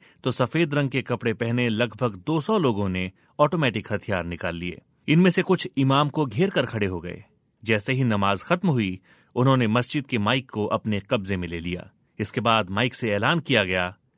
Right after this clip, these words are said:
"हम महदी के आगमन का ऐलान करते हैं, जो अन्याय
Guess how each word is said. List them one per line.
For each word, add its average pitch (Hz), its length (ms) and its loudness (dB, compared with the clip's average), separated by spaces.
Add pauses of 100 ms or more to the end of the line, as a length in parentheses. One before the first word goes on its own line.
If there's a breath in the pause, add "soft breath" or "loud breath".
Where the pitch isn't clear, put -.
(140)
"हम 170 340 2
महदी 147 340 2
के 156 160 -2
आगमन 120 380 0
का 98 260 0
ऐलान 104 300 0
करते 95 320 -6
हैं, 87 280 -8 (340)
जो 107 140 2
अन्याय 113 480 2